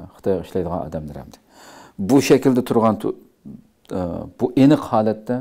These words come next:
millionlarcha xalqimizning jazo lageri, turmalarga solinib, yo'q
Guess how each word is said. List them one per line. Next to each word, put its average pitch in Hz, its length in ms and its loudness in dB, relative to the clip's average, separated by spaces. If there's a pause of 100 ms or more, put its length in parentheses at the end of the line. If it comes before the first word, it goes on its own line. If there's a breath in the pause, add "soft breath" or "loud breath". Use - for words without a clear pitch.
(120)
millionlarcha 101 600 -2
xalqimizning 92 560 -6 (440 loud breath)
jazo 95 260 -2 (120)
lageri, 85 300 -8 (100)
turmalarga 87 500 -8 (100)
solinib, 82 320 -10 (140)
yo'q 90 100 -6